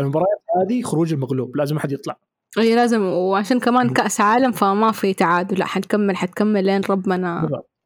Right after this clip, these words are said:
Speaker 1: إيه، لأنه ما في نظام
Speaker 2: سمعت
Speaker 1: نقاط.
Speaker 2: عن حاجة أنا، بس ما أعرف إذا هي صح ولا لا. سمعت عن حاجة اسمها كرة ذهبية.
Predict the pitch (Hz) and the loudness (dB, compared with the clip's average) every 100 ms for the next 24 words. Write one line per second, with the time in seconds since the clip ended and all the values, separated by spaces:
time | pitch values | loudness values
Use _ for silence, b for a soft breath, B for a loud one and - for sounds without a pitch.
0 | _ 185 151 151 170 165 139 131 285 427 | _ -2 0 0 0 0 -2 2 2 4
1 | 370 302 269 302 349 247 226 254 254 208 | 4 4 2 2 4 4 2 2 2 0
2 | 254 262 262 208 220 233 - 220 208 190 | 2 0 0 0 2 0 0 0 0 2
3 | 196 - B B - 247 285 262 214 - | 0 -2 B B -2 0 2 0 0 0
4 | 233 247 - 233 214 262 233 208 190 196 | 2 2 2 0 2 2 4 2 2 2
5 | 220 175 | 2 0